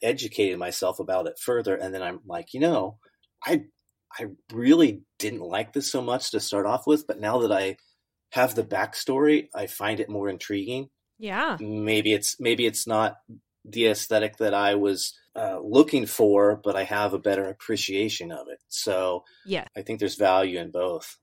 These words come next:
Speaker 1: inclusivity and exclusivity. I am a big advocate of art being all inclusive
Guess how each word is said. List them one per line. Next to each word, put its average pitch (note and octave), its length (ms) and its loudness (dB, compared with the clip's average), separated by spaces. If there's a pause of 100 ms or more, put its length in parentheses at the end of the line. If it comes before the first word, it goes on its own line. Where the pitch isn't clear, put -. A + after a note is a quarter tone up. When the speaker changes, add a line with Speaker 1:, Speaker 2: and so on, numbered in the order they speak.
(140)
Speaker 1:
inclusivity G#2+ 840 -6 (100)
and - 260 -12 (240)
exclusivity. G2 1000 -4 (540)
I A#2+ 120 2
am A#2 140 0
a G#2 60 0
big G#2+ 340 2 (440)
advocate G2+ 480 -4
of F#2+ 260 -8 (260)
art F#2+ 280 -6
being F#2 460 -10 (400)
all G#2+ 300 8
inclusive - 760 -4